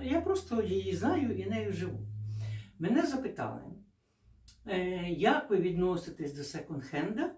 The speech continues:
і чи ви користуєтесь ним? Скажу відразу, е, таке од-, неоднозначне, е, відношення до секонд-хенда. І скажу чому. Е, це таке, як, е,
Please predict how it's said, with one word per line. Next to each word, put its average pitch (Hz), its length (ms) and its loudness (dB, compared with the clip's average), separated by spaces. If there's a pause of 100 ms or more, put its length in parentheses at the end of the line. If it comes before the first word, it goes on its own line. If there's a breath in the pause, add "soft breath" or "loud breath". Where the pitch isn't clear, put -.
і 185 140 -8
чи 208 280 0
ви 226 180 0
користуєтесь 185 760 -6
ним? 127 240 -8 (960 soft breath)
Скажу 214 360 2
відразу, 151 720 0 (260 loud breath)
е, 165 320 -4
таке 220 600 0
од-, 196 300 -2
неоднозначне, 202 1600 0 (920 soft breath)
е, 180 460 -2
відношення 170 560 0
до 202 100 -4
секонд-хенда. 233 880 -2 (960)
І 185 60 -6
скажу 185 360 -2
чому. 143 440 -4 (560 loud breath)
Е, 156 520 -2 (520 soft breath)
це 170 100 -8
таке, 160 340 -2
як, - 280 -8
е, 135 200 -6